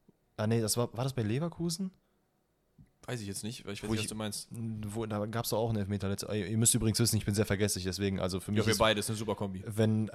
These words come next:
Speaker 1: <laughs> wenn ein Spieltag abgeschlossen ist, dann ist auch finito.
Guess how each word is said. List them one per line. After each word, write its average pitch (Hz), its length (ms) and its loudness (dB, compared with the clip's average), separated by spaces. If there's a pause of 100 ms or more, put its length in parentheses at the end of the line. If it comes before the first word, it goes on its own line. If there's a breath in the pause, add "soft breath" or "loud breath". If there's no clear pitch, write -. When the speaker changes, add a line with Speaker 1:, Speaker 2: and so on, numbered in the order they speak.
(120)
Speaker 1:
<laughs> 139 220 8
wenn 151 100 10
ein 139 240 4
Spieltag 135 400 4
abgeschlossen 127 540 2
ist, 113 180 2
dann 110 180 6
ist 113 120 2
auch 117 100 0
finito. 107 460 0